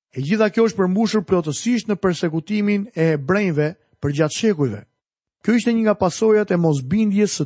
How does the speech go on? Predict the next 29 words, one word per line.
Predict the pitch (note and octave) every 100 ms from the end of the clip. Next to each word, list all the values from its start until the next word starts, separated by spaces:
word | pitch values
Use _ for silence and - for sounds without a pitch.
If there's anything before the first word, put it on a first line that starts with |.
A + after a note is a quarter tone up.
| -
tyre | G#3 G#3 G3+
të | F#3 D#3+
vazhdueshme. | D#3+ C#3+ A#3+ G3+ B2+ A2+ A2+ _ _ _ _ _
Ata | C3 C3 E3
nuk | E3+
gjejnë | D3 G3 F#3+
dot | F3 -
prehje | G3 G3+ F#3+ G3+ F#3
dhe | E3+ E3
e |
kanë | F#3 F#3+ D#3
zemrën | D3 G3+ G#3 G3
të | E3+ D3
drithëruar. | F#3 G#3 G#3 A#3 A#3 C3+ F#2+ _ _ _ _ -
Në | A#2
mëngjes | A2+ A#2 F3+ G#3+ - - _ _ _ C#3+
do |
të | D3 C#3+
donin | F3 G3 G3
të | F3+ F#3+
ishte | D#3+ D#3+
mbrëmje | D3 F#3+ A3+ E3 D3 - _ _ -
dhe | B2 A#2
në | A2
mbrëmje | B2+ E3+ E3+ E3+ E3 _ _ -
mëngjes. | C#3 C#3 B2+ G2+ - - _ _ _ -
Sa | - A3 A#3 G3
e |
trishtueshme. | E3 E3 C#3+ - F#3+ C#3+ - D#2+